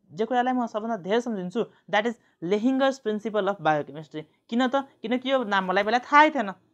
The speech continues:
हुन यो बुक हामीले पढ्न पर्दैन खास। This is the, के भन्ने त्यसलाई, बाइबल अफ बायोकेमिस्ट्री भनौँ ल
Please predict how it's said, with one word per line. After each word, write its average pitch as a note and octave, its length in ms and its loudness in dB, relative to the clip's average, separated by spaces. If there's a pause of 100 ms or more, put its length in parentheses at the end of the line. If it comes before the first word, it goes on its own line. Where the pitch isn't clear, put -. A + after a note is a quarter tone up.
(140)
हुन G#3+ 100 -4
यो B3+ 100 0
बुक C#4 120 -4
हामीले C#4 220 -4
पढ्न C#4 320 2
पर्दैन D3+ 360 0
खास। D3 240 -8 (280)
This B3 240 -2
is A#3 80 -4 (240)
the, G#3+ 180 2 (300)
के G3+ 80 -8
भन्ने G#3+ 180 -6
त्यसलाई, D#3 280 -8 (720)
बाइबल G#3 340 4
अफ F#3+ 180 0
बायोकेमिस्ट्री D#3 540 -2
भनौँ C#3 240 -12
ल D#3+ 80 -8